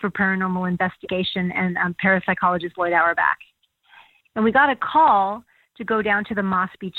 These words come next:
Distillery, um, in Moss Beach. There was a paranormal group there called N P I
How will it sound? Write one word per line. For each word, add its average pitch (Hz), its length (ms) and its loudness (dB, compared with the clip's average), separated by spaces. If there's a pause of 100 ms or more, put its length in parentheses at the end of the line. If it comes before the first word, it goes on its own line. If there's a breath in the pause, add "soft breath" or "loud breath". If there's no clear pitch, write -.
Distillery, 202 840 -2
um, 208 340 0
in 185 140 -2
Moss 165 180 0 (100)
Beach. 185 260 -4 (580 soft breath)
There 202 100 2
was 202 100 0
a 202 60 -2
paranormal 240 560 2
group 185 240 -6
there 175 180 -6
called - 300 -6
N 190 160 -2
P 196 220 0
I 196 360 4